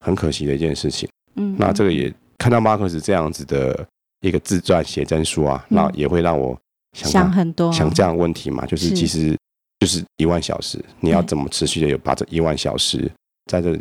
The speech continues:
Speaker 1: 一万小时当中去专注、去努力这样子啊。
Speaker 2: 对。
Speaker 1: 那市面上啊，这种一万小时的这个书其实还蛮多的这样子啊。
Speaker 2: 嗯，嗯。
Speaker 1: 那其实看完Marcus的书，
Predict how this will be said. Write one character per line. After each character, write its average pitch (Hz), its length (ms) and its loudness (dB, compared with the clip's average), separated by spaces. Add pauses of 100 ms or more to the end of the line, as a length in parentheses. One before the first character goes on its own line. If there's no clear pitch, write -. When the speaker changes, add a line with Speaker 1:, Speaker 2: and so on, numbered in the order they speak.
Speaker 1:
一 82 80 -2
万 80 100 2
小 76 80 -4
时 67 60 -2
当 78 120 0
中 78 140 -2
去 78 80 0
专 76 240 -2
注、 - 200 -4
去 - 140 -8
努 69 220 -2
力 71 160 -2
这 73 100 0
样 67 160 -2
子 - 120 -12
啊。 - 120 -8 (240)
Speaker 2:
对。 185 180 -2 (340)
Speaker 1:
那 127 300 6 (440)
市 165 200 4
面 156 140 8
上 135 180 6
啊， 104 180 6
这 110 240 0
种 101 120 4
一 92 120 0
万 110 140 4
小 76 220 0
时 78 180 -4
的 76 140 0
这 92 80 0
个 85 80 4
书 82 220 -2
其 78 160 -6
实 69 60 -2
还 64 100 -4
蛮 64 260 -2
多 65 260 0
的 62 80 -2
这 65 120 -2
样 220 160 2
子 196 60 0
啊。 80 140 -8
Speaker 2:
嗯， 190 120 -4
嗯。 165 60 -8
Speaker 1:
那 104 120 4
其 - 140 -2
实 87 220 2
看 120 140 2
完 98 120 4
Marcus 95 220 2
的 82 80 0
书， 85 260 0